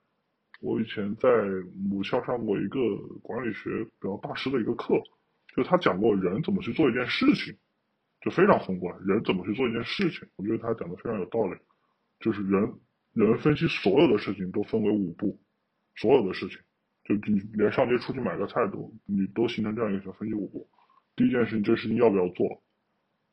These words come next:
第二件事情，这件事情谁来做？第三个是这件事情，呃，这个事情什么时间做？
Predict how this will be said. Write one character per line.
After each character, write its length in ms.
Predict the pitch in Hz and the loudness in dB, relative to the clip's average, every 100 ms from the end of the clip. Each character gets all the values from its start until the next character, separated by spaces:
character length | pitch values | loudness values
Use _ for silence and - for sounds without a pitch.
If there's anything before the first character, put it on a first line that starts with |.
| _ _ _ | _ _ _
第 80 | - | 4
二 100 | 127 | 4
件 160 | 110 101 | 4 0
事 120 | 104 | -2
情， 120 | 98 | -2
这 120 | 98 | 0
件 140 | 113 104 | 0 0
事 140 | - | -2
情 400 | 104 98 92 - _ _ _ _ _ _ - | -4 -4 -4 -10 _ _ _ _ _ _ -10
谁 200 | - 90 | -4 2
来 180 | 120 98 | 2 2
做？ 280 | 76 - _ _ _ _ _ _ _ _ | -2 -12 _ _ _ _ _ _ _ _
第 80 | 117 | -6
三 220 | - 127 | -2 0
个 100 | 127 | 0
是 260 | 107 104 98 | 0 -2 -2
这 140 | - 127 | 0 2
件 120 | 113 | 2
事 180 | - 123 | 2 -2
情， 380 | - 196 170 - _ _ _ _ _ - _ _ - | 0 -2 -2 -12 _ _ _ _ _ -20 _ _ -2
呃， 260 | 113 110 - | 0 0 4
这 100 | 151 | 4
个 80 | 143 | 4
事 180 | 127 | 2
情 120 | 127 104 | -2 -2
什 160 | - | 0
么 140 | 98 123 | 2 2
时 160 | - | -2
间 220 | 101 117 131 | 0 0 0
做？ 260 | 123 - | -4 -4